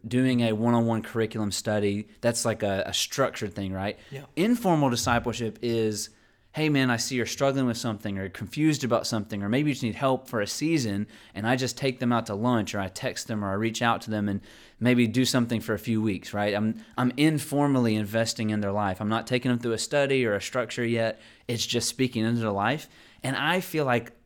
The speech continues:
Speaker 1: if you listening as life group leaders will see discipleship as broader than just the formal structure, and it's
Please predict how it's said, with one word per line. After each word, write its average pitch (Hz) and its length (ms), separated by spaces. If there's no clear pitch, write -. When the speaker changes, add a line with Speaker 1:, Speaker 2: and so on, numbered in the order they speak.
Speaker 1:
if 117 400
you 139 280
listening 113 500
as 104 160
life 107 300
group 113 160
leaders 107 340
will 107 240
see - 300
discipleship 123 760
as 107 140
broader 120 560
than 117 180
just 117 260
the 104 60
formal 113 380
structure, 107 500
and 110 220
it's 110 200